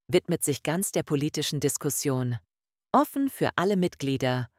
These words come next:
ohne lange Tagesordnung, mit viel Raum für Austausch und neue Ideen. Die erste politische Vorstandssitzung findet schon an diesem Donnerstag statt. Und wir laden euch herzlich ein, mitzudiskutieren.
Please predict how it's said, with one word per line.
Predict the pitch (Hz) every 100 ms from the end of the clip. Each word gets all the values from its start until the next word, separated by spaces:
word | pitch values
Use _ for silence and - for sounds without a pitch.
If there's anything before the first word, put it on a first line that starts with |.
| _ _
ohne | 208 254 254
lange | 196 165 175
Tagesordnung, | - 160 139 135 - 127 - 131 127 120 _ _
mit | 175 170
viel | - 285 302
Raum | 254 170 214
für | 220 208 -
Austausch | 143 - - 123 120 - _
und | 180 -
neue | 143 139 139
Ideen. | 143 143 135 123 120 - _ _ _ _ _ _ _ -
Die | 247 -
erste | 285 381 - 359
politische | 277 233 247 208 180
Vorstandssitzung | - 208 214 - 143 - 147 - 147 135 131 _ -
findet | 302 302 -
schon | 247 240
an | 190
diesem | 185 180
Donnerstag | 165 151 143 127 143 131
statt. | - 147 135 - - _ _ _ _ -
Und | 320 311
wir | 262
laden | 208 208 196
euch | - 156 -
herzlich | 262 - 208 190 -
ein, | 156 143
mitzudiskutieren. | 156 160 - 139 139 - 151 - 143 135 127